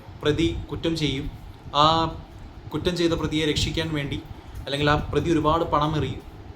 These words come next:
ആ ഒരു പണം എറിഞ്ഞ പ്രതിയെ രക്ഷിക്കാൻ വേണ്ടി മുന്തിയ ഇനം വക്കീൽ രംഗപ്രവേശനം ചെയ്യും. എന്നിട്ട് ഇര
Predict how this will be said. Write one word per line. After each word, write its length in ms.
ആ 360
ഒരു 260
പണം 260
എറിഞ്ഞ 260
പ്രതിയെ 340
രക്ഷിക്കാൻ 460
വേണ്ടി 280
മുന്തിയ 400
ഇനം 240
വക്കീൽ 440
രംഗപ്രവേശനം 640
ചെയ്യും. 260
എന്നിട്ട് 340
ഇര 300